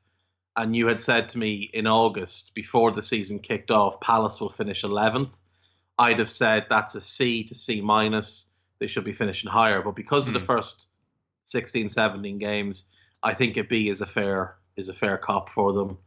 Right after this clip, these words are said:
Speaker 1: Um, they just, they just need to, if they keep Zaha and keep Sakho fit, they'll be fine next year as well.
Speaker 2: Yeah. Buy a freaking goalkeeper.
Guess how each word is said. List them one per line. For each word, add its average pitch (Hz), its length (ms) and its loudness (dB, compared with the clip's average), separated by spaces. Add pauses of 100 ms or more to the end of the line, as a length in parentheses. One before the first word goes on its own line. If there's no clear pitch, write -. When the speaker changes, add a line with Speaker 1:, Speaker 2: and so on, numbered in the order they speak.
(380)
Speaker 1:
Um, 98 640 2 (960)
they 110 100 0
just, 131 300 0
they 120 120 2
just - 180 -6
need 123 240 2
to, 113 220 4 (920)
if 127 120 -2
they 120 80 2
keep 175 200 4
Zaha 135 400 4
and 113 100 -2
keep 117 180 -6
Sakho 107 420 -4
fit, 98 240 -10
they'll 98 120 -8
be 98 120 -10
fine 101 320 -6
next 92 300 -10
year 92 140 -8
as 92 100 -10
well. 95 380 -4
Speaker 2:
Yeah. 92 180 -6 (120)
Buy 156 400 -4
a 156 220 -4
freaking 147 560 -4
goalkeeper. 117 640 -4